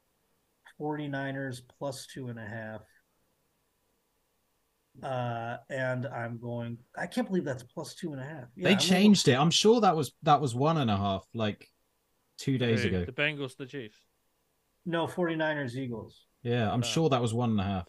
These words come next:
Speaker 2: They've changed
Speaker 1: The
Speaker 2: it. I
Speaker 1: other
Speaker 2: don't know
Speaker 1: one's
Speaker 2: why.
Speaker 1: one and a half on my sheet here, too.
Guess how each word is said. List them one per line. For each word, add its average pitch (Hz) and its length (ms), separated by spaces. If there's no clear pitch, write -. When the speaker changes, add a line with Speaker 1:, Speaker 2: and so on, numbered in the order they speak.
Speaker 2:
They've 113 160
changed 120 340
Speaker 1:
The 160 40
Speaker 2:
it. 180 40
I - 20
Speaker 1:
other 220 120
Speaker 2:
don't 185 80
know 104 80
Speaker 1:
one's 104 120
Speaker 2:
why. 95 60
Speaker 1:
one 139 140
and 135 80
a 131 40
half 131 260
on 120 180
my 123 180
sheet 120 340
here, 120 140
too. 117 340